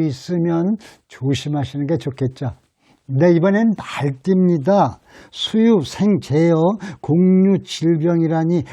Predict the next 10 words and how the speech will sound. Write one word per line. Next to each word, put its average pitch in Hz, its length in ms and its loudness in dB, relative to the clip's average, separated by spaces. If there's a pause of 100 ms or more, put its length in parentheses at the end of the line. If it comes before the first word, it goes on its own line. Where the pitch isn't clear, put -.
오늘의 175 420 4
운세는 185 760 0
비록 208 360 -2 (560)
재물은 175 1080 2
생길 160 420 -6
수 175 400 -4
있으나 156 640 -2 (280)
운-, 165 720 4
어, 123 40 -4 (1000)
운수, 170 840 2